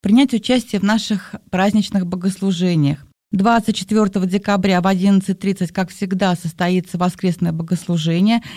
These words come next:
Это богослужение «Четвертое воскресенье Адвента». В девятнадцать ноль ноль сочельник Рождества Христова. И двадцать пятого декабря, тоже в девятнадцать ноль ноль, богослужение Рождество Христово.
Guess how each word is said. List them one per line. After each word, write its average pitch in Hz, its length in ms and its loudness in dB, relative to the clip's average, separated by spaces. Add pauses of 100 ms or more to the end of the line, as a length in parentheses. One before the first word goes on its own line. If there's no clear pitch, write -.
(120)
Это 208 180 -4
богослужение 202 720 0
«Четвертое 208 580 0
воскресенье 175 640 2
Адвента». 156 640 0 (540)
В 190 40 0
девятнадцать 269 640 2
ноль 269 160 6
ноль 247 220 2
сочельник 233 580 0
Рождества 190 480 -4
Христова. 165 680 -4 (240)
И 254 220 2
двадцать 196 460 0
пятого 180 360 -2
декабря, 180 560 -2
тоже 185 320 0
в 160 60 -4
девятнадцать 170 640 -2
ноль 180 180 2
ноль, 269 320 2 (380)
богослужение 196 920 2
Рождество 180 540 -4
Христово. 165 800 -6